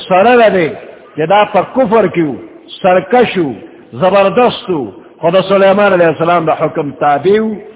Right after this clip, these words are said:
ومن الشیاطین من یغوص، یغوصون. نو د ذکر دا شیطانان ذکر کړ چې دا سره د کفر،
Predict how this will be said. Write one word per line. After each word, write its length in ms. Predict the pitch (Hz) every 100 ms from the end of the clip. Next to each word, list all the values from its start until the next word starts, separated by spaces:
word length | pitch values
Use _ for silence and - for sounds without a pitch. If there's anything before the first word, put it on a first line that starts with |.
| - 143
ومن 340 | 175 185 202
الشیاطین 840 | 247 - 190 185 165 165 185 165
من 100 | 147 143
یغوص، 420 | 135 139 147 123 - - - _ _ 123
یغوصون. 640 | 156 147 165 - 175 117 - _ _ _ _ _ _ _ _ _ _ _ _ _ _ _ _ _ _ _ _ _ _ _ _ _ _ _ _ _ _ _ _ _
نو 80 | 123
د 200 | 143 170 165
ذکر 220 | 233 226
دا 160 | 202 180
شیطانان 580 | 175 170 170 175 180 175
ذکر 240 | 170 165
کړ 160 | 151 135 - -
چې 60 | 139
دا 100 | 180 196 -
سره 200 | 170 226
د 180 | 269 -
کفر، 360 | 226 175 175